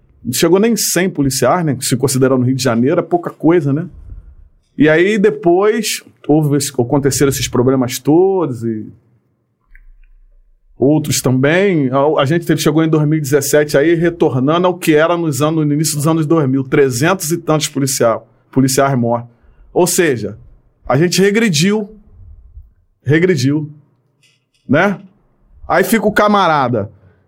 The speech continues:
cheio de segurança. Eu tô falando de gestor de segurança pública, tá? Tô falando de outras pessoas, não. O camarada,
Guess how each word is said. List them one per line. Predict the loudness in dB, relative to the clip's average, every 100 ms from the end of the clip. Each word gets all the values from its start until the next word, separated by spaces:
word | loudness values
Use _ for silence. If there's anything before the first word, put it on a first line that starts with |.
| _ _ _ _ _ _ _
cheio | -6 -2 0 0
de | 0
segurança. | -2 -2 0 2 2 0 0 -2 -4 -2
Eu | -2
tô | 0
falando | 0 2 2
de |
gestor | 0 -2 0 0
de | 0
segurança | -2 0 0 -2
pública, | -2 0 0 0 0
tá? | 0 -2 -2 -14 _ _ _ _ -4
Tô |
falando | 0 2 2 2
de | 2
outras | 0 -2
pessoas, | -2 -2 2 2 2
não. | -2 -6 -14 _ _ _ _ _ _ _ _ -6
O | 0
camarada, | 2 2 2 2 0 -4